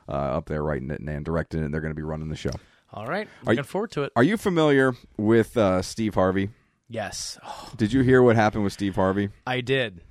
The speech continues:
Speaker 2: I did.
Speaker 1: I'm gonna read to you in just a little bit, folks, uh, a memo that Steve Harvey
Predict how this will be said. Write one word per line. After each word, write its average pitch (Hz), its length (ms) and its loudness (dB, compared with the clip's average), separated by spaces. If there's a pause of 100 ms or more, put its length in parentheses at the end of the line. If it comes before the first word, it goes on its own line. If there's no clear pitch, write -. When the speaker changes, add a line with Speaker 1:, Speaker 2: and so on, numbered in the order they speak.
(320)
Speaker 2:
I 104 120 -10
did. 104 380 -10
Speaker 1:
I'm 123 200 0
gonna 175 160 6
read 139 300 4
to 127 100 -2
you 101 420 6
in 95 120 -2
just 110 240 -2
a 117 40 0
little 104 200 2
bit, 95 220 2
folks, 85 420 -2 (400)
uh, 92 400 2
a 107 120 2
memo 107 680 2 (360)
that 98 180 2
Steve 120 360 0
Harvey 92 560 4